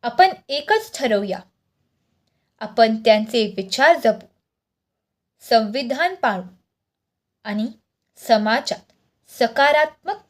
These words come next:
बदल घडवू. बाबासाहेबांच्या कार्याला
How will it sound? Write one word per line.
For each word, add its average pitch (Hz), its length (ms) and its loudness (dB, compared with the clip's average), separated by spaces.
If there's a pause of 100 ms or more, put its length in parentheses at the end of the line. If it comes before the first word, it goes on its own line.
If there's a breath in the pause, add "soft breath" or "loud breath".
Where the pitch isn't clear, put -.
बदल 220 260 0
घडवू. 226 300 -8 (2500)
बाबासाहेबांच्या 262 1200 0
कार्याला 214 580 -4